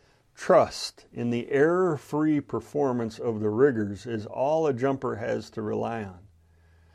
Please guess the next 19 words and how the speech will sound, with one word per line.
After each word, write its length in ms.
The 140
rigger's 400
creed 420
further 420
states, 520
"I 120
will 180
never 340
let 280
the 140
idea 480
that 200
a 40
piece 360
of 100
work 340
is 220
good 260
enough 540